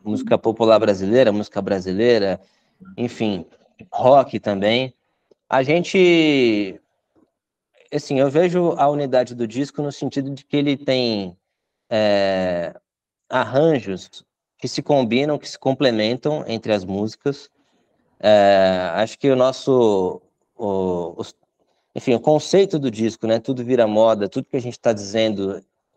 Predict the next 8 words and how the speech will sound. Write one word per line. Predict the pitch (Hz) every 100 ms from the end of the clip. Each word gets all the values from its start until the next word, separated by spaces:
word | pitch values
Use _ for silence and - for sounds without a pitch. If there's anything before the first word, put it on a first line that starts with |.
| _ -
é, | 107 104 98
tá | - 117
inter-, | - 127
muito | 123 160
bem | 135 135
intercalado. | 127 131 - 117 101 101 117 139 170 _ _ _ _ _ _ _
E, | 127 131 135 131 131 123 123 120 117 113 110 104 101 95 - _
e | 143 165 202 147